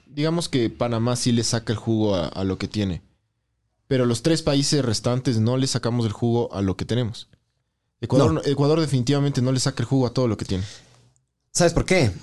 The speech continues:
Speaker 2: Creo yo.
Speaker 1: Por la
Speaker 2: <clears throat>
Speaker 1: idiosincrasia.
Speaker 2: Determinismo, determinismo geográfico.
Speaker 1: Mira, mira Venezuela, loco.
Speaker 2: Por eso.
Speaker 1: Dormidos en, en,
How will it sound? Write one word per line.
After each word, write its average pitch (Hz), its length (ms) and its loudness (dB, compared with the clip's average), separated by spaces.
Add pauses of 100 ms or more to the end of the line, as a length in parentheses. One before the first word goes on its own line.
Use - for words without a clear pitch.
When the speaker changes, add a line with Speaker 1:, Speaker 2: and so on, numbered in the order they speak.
(120)
Speaker 2:
Creo 147 200 4
yo. 135 260 6 (580)
Speaker 1:
Por 160 140 6
la 131 220 6
Speaker 2:
<clears throat> - 40 -4
Speaker 1:
idiosincrasia. 120 1000 2 (100)
Speaker 2:
Determinismo, 143 1040 6
determinismo 139 560 6
geográfico. 131 600 4
Speaker 1:
Mira, 190 360 2
mira 208 220 2
Venezuela, 160 520 2
loco. 104 360 -2 (220)
Speaker 2:
Por 202 120 4
eso. 233 240 4
Speaker 1:
Dormidos 151 540 2
en, 123 200 0
en, 120 300 -2